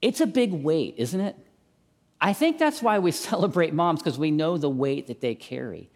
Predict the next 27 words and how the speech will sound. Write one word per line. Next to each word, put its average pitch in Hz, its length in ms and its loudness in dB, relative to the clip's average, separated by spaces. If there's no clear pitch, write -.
Some 233 420 2
labels 214 440 2
have 160 160 -4
more 143 200 2
weight 117 360 -4
than 127 140 0
others. 139 500 -2
The 160 60 -2
second 285 300 0
thing 170 160 0
is, 147 120 0
is 143 120 -4
that 190 120 -2
Jesus 233 440 -2
is 208 140 0
no 202 120 0
ordinary 160 420 2
child, 131 540 -6
though. 92 260 -8
So 202 160 0
let 233 120 4
me 320 120 2
fast 247 420 0
forward 160 380 0
now 120 220 0
twelve 151 420 0
years. 95 400 -8